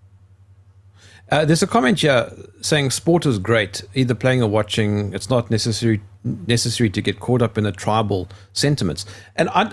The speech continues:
I'm not sure if I agree with that. I often see this kind of comment flying around where people go, "Well, yeah, don't, don't get, you know, don't be tribal." But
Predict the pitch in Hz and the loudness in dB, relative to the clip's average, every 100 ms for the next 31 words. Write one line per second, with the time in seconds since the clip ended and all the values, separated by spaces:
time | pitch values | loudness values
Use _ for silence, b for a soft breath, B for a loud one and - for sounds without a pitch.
0 | - 175 247 - 269 - 180 127 139 139 | -2 2 2 2 0 4 2 4 2 2
1 | - 95 - 131 135 160 190 240 185 185 | 2 -4 -2 -2 2 2 2 0 2 4
2 | 139 135 - - 139 120 - 135 123 113 | 4 4 2 0 0 -2 -2 2 2 0
3 | - b b b b _ _ - 127 117 | -8 b b b b _ _ -2 2 2
4 | 110 110 101 98 101 131 123 110 107 107 | 2 2 2 0 0 0 2 2 4 4
5 | 107 - 120 117 107 95 85 - 98 - | 0 0 2 4 2 0 -4 -8 -8 -2
6 | 123 135 120 131 123 - - - - 107 | 0 2 2 0 0 -2 -10 -8 -2 0
7 | 90 135 123 - 117 107 73 - b b | 2 2 2 2 2 0 -4 -10 b b
8 | b 170 - | b 0 0